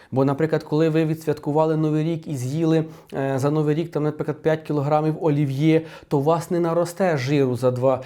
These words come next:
дня, наприклад, плюс два кілограми. Такого не відбувається. Ваша вага збільшується саме за рахунок утримання води, тому що ви споживаєте велику кількість цукру.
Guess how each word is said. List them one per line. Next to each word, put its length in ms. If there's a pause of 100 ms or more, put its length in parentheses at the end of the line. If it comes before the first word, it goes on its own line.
(160)
дня, 180
наприклад, 400
плюс 200
два 200
кілограми. 560
Такого 320
не 100
відбувається. 680 (260)
Ваша 360
вага 540 (180)
збільшується 760
саме 580
за 180
рахунок 540
утримання 600
води, 400
тому 240
що 220
ви 160
споживаєте 720
велику 400
кількість 600
цукру. 540